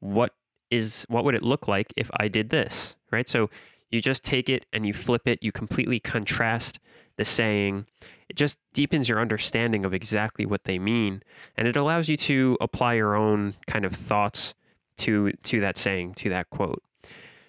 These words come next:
So number one, if you don't do anything, you get nowhere. Okay, let's flip it. If you do something,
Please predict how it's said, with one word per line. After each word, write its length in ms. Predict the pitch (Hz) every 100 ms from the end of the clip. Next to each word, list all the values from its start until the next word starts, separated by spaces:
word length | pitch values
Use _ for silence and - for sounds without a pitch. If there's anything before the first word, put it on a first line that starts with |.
| _
So 120 | -
number 240 | 151 156 117
one, 300 | 107 92 - _ _ _ _ _ _ _ _ _ _ _
if 160 | 131 -
you 100 | 120
don't 340 | 110 127 -
do 180 | - 160
anything, 560 | 117 110 - 110 107 107 _ _ _ _ _ _ _ _
you 140 | 104 107
get 220 | 110 -
nowhere. 580 | 113 139 120 73 71 - _ _ _ _ _ _ _ 117
Okay, 240 | - 123
let's 180 | 104 -
flip 320 | - 160 -
it. 160 | 95 - _ _ _ _ - _ _ _
If 220 | - 156 135
you 140 | 135
do 220 | 131 170
something, 640 | - 170 180 - 104 113